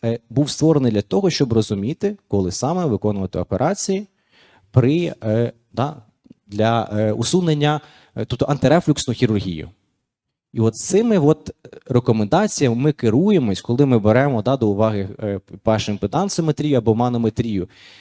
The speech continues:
В цьому консенсусі чітко було вказано, як, що, де і коли. Ви можете ознайомитися. Е, він, е, був у дев'ятнадцятому році, перед цим був у п'ятнадцятому році.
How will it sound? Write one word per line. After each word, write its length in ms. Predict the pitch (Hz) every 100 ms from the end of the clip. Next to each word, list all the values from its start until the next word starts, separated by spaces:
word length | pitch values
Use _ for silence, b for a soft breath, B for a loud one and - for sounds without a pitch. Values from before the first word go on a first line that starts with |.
| B -
В 40 |
цьому 260 | - 220 214
консенсусі 720 | 180 - 165 180 165 - 139
чітко 340 | - 185 -
було 200 | 151 139
вказано, 520 | 123 123 135 123 120
як, 340 | 107 117 170 -
що, 320 | - 147 165 110
де 120 | 120
і 100 | 131
коли. 260 | - 113 107
Ви 80 |
можете 340 | 117 151 - 127
ознайомитися. 760 | 110 110 156 190 180 139 131 - B B B B 131
Е, 400 | 135 135 135 123
він, 180 | 165 147
е, 300 | 135 131 127
був 180 | 127 123
у 40 |
дев'ятнадцятому 640 | 120 107 - 202 - 147
році, 220 | 151 -
перед 200 | 123 110
цим 200 | - 120
був 100 | 98
у 40 | 90
п'ятнадцятому 840 | - - 127 196 202 180 160 156
році. 460 | 147 151 - 127